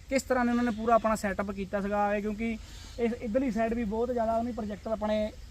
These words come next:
ਲਾਏ ਸੀਗੇ, ਮਸ਼ੀਨਾਂ ਲੱਗੀਆਂ ਸੀਗੀਆਂ। ਪਹਿਲਾਂ ਤਾਂ ਰੋਡ ਉੱਥੇ ਨਹੀਂ ਸੀਗਾ, ਉਧਰਲੀ ਸਾਈਡ ਵੀ ਪ੍ਰੋਜੈਕਟ ਲੱਗਾ ਸੀਗਾ, ਤੁਹਾਨੂੰ ਦਿਖਾ ਰਿਹਾ ਜਿੱਥੇ ਉਹ ਬੇਲਾ ਬਣਿਆ ਪਿਆ ਆ।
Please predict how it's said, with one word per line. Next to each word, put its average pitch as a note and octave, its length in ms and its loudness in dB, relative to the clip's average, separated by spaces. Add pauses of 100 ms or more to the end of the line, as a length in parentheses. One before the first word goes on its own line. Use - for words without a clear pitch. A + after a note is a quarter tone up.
ਲਾਏ G3 220 2
ਸੀਗੇ, G3 200 0
ਮਸ਼ੀਨਾਂ G3+ 340 4
ਲੱਗੀਆਂ G#3 240 0
ਸੀਗੀਆਂ। G#3 440 2
ਪਹਿਲਾਂ A#3+ 260 6
ਤਾਂ A#3+ 100 4
ਰੋਡ A3 180 4
ਉੱਥੇ A#3+ 180 0
ਨਹੀਂ A3+ 180 0
ਸੀਗਾ, A#3+ 260 6 (480)
ਉਧਰਲੀ B3+ 240 4
ਸਾਈਡ A#3 200 8
ਵੀ B3 80 4
ਪ੍ਰੋਜੈਕਟ A3 360 0
ਲੱਗਾ A3 260 2
ਸੀਗਾ, A3 220 0
ਤੁਹਾਨੂੰ A3 200 0
ਦਿਖਾ G3+ 240 -4
ਰਿਹਾ G#3+ 100 -2
ਜਿੱਥੇ A3+ 200 0
ਉਹ A#3+ 60 4
ਬੇਲਾ G#3 280 4
ਬਣਿਆ G3+ 280 0
ਪਿਆ G#3+ 160 2 (140)
ਆ। G#3+ 60 -2